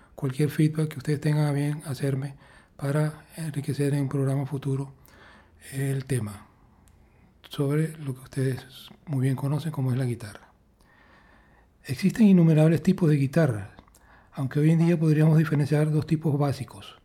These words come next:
la guitarra clásica y la guitarra flamenca. La guitarra flamenca, tal y como se de-, entiende hoy en día,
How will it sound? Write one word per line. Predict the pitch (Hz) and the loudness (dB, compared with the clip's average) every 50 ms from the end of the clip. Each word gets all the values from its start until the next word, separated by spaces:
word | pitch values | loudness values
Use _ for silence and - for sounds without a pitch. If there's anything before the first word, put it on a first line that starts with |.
| - _ - _ - _ _ - | -20 _ -20 _ -20 _ _ -6
la | - 139 | -4 -2
guitarra | 135 127 131 127 156 151 180 190 | 0 0 0 0 0 2 2 2
clásica | 185 185 170 143 156 170 165 170 170 170 - - | 4 4 4 4 4 2 2 0 -2 -2 -2 -2
y | 156 | -2
la | 143 143 | 0 0
guitarra | 131 127 131 - 160 151 147 131 | 0 -2 0 0 0 0 0 0
flamenca. | - 127 113 110 123 117 107 104 104 - - - _ _ _ _ _ _ _ _ - - - _ _ | -2 -2 0 0 0 0 0 -4 -6 -10 -18 -20 _ _ _ _ _ _ _ _ -20 -20 -20 _ _
La | - 160 139 | -6 -2 -2
guitarra | 139 135 - 160 180 190 180 | -2 0 0 0 0 0 2
flamenca, | - 170 160 170 175 165 - 185 180 - | 4 4 4 6 4 4 4 2 0 0
tal | - 170 170 170 | 0 2 2 2
y | 180 | 2
como | 175 - 165 160 | 2 0 0 0
se | 151 - 156 | 0 2 2
de-, | 147 147 147 147 - 151 | 2 0 0 -2 -2 -2
entiende | 135 135 127 - 160 160 160 160 165 | -2 -2 0 0 2 2 4 4 4
hoy | 160 151 156 160 156 | 4 4 4 4 4
en | 160 156 | 4 4
día, | 156 156 143 135 135 131 | 2 2 2 0 -2 -4